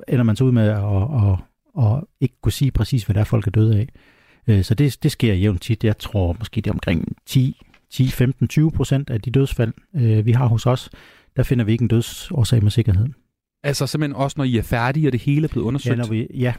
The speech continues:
Speaker 1: og der kan være forskellige grunde til det. Hvis det er nogen, der har ligget i lang tid, øh, som er forrådnet, øh, så kan det være vanskeligt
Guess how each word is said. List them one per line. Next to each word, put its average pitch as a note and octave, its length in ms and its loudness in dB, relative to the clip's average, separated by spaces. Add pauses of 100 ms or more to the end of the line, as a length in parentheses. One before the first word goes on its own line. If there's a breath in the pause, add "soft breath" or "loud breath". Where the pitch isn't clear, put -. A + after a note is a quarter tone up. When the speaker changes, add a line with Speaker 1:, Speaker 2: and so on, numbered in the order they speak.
Speaker 1:
og A2 300 0
der B2+ 80 2
kan A#2 120 -4
være A#2+ 100 2
forskellige C3 280 0
grunde B2 220 2
til B2+ 120 0
det. G#2+ 60 2
Hvis A2 120 0
det A#2+ 80 0
er C#3 140 4
nogen, C3+ 260 2
der A#2+ 60 2
har G2+ 60 2
ligget A#2 280 4
i G2 40 2
lang A2 260 0
tid, B2 340 0
øh, A2 200 4
som G#2 160 2
er G2 120 4
forrådnet, G#2+ 800 0
øh, G2+ 60 2
så B2+ 180 -2
kan A2 160 -2
det G2+ 120 0
være F#2+ 440 0
vanskeligt A2 560 -2